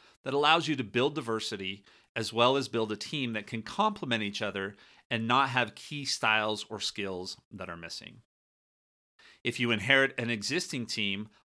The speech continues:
understanding their styles can also speed up the amount of time it takes for you to mesh with the team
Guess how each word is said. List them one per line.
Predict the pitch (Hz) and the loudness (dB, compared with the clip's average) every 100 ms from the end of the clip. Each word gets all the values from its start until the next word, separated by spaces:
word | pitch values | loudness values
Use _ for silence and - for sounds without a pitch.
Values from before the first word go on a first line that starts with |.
| 135 | -4
understanding | 143 139 - 127 120 117 | -2 -2 0 0 0 -2
their | 101 131 165 | -2 0 0
styles | - 110 98 107 - | 0 0 0 -2 -4
can | 107 98 | -8 -4
also | 156 190 - | -2 -2 -2
speed | 107 - 113 104 | -4 -4 -2 -2
up | 98 | -2
the | 104 | -6
amount | 98 98 | -4 -6
of | 92 | -6
time | 101 98 | -6 -6
it | 95 | -6
takes | - 104 - | -4 -6 -6
for | - | -10
you | 98 101 | -6 -6
to | 95 | -6
mesh | 95 117 - | -4 -4 -2
with | 170 165 | -6 -8
the | |
team | 143 101 92 90 | -8 -8 -8 -10